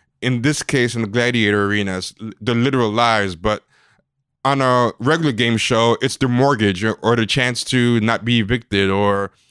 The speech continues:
the chance to finally pay off their, uh, student loans or whatever. And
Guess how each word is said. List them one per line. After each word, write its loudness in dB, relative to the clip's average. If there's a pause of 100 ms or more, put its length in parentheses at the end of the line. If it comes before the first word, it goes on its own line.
the -2
chance -2
to -10
finally 0
pay 2
off -2
their, 0
uh, -2 (400)
student 0
loans 2
or 2
whatever. 0
And 0